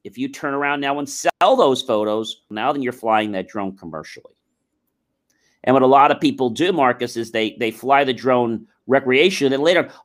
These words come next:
"Oh, I love that photo. Oh, yeah, sure. How much is it?" And that wasn't the purpose of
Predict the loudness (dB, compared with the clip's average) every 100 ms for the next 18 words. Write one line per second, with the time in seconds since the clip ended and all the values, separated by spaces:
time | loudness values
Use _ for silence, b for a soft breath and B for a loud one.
0 | 4 4 4 4 4 4 2 2 0 2
1 | 4 2 2 -2 -2 -2 -2 0 -2 -2
2 | -2 -4 -6 -14 _ _ _ _ _ _
3 | -8 -6 -4 -4 -6 -10 -12 -8 -8 -6
4 | -8 -8 -6 -6 -6